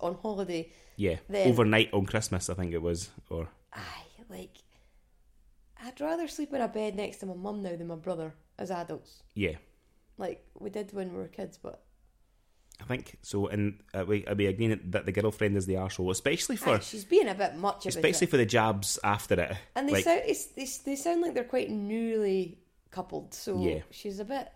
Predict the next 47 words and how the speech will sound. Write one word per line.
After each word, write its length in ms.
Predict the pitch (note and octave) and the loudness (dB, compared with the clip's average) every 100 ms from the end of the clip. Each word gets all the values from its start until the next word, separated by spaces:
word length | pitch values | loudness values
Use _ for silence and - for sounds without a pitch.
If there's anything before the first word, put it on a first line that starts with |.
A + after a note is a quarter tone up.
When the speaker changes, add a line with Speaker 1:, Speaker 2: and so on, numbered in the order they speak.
| - | -14
Speaker 2:
She 140 | - G#2+ | -8 -2
seems 260 | A#2+ A2+ | 0 2
very 240 | G#2 F#2 F2+ | 4 4 2
Speaker 1:
she's 80 | |
Speaker 2:
immature 500 | F#2 F2 - G2+ F2+ - - _ _ | 2 0 0 0 0 -2 -14 _ _
by 120 | F2+ | -6
saying 260 | F2 F#2+ F2+ | -2 0 0
things 180 | F#2 F2 | 0 -2
like, 120 | F2 | -2
"Are 40 | F#2 | 0
you 120 | F2+ | 0
gonna 160 | F#2 | 0
have 200 | E2 F2 | 0 -4
sex 300 | - F#2+ - | -2 -2 0
with 80 | F#2+ | 0
your 80 | F2+ | 2
mum?" 320 | F#2 F2+ E2+ - | 2 0 -2 -6
Speaker 1:
Aye, 260 | F#3+ E3+ D#3+ | -8 -6 -8
like, 140 | D#3+ - | -12 -12
obviously 520 | F#3 G3+ G3+ - F#3 | -12 -10 -8 -8 -8
no. 260 | G3+ E3+ D3 _ _ - | -6 -8 -12 _ _ -10
Speaker 2:
Obviously 300 | F2+ F2+ F#3 | -10 -6 -6
Speaker 1:
It's 160 | E2 D#2 | -6 -6
Speaker 2:
not. 60 | |
Speaker 1:
your 80 | G3+ | -6
mum. 280 | G3+ A#3 E3 | -4 -4 -4
Speaker 2:
Oh, 40 | E3 | -6
Speaker 1:
Like, 60 | |
Speaker 2:
what 80 | - - | -6 -6
do 40 | |
Speaker 1:
you 40 | - | -6
Speaker 2:
you 60 | |
Speaker 1:
can 80 | G3 | -8
Speaker 2:
think? 220 | - A3 | -10 -8
Speaker 1:
sleep 40 | A#3+ | -6
in 100 | A3 | -4
your 100 | G#3 | -4
own 180 | G3+ G3 | -4 -6
Speaker 2:
Fucking 100 | - | -6
Speaker 1:
bed. 100 | G#3 | -6
Speaker 2:
hope 100 | G#3+ | -4
Speaker 1:
Like, 160 | G#3 | -4
Speaker 2:
not. 80 | - - - - - - | -6 -12 -20 -20 -20 -14
Speaker 1:
yeah, 260 | F3 D#3 C#3+ - - - - | -12 -12 -14 -20 -20 -20 -16
that's 260 | - - | -16 -16
weird. 240 | - F#2+ - - - | -18 -18 -20 -20 -20
Speaker 2:
Yeah. 120 | - | -16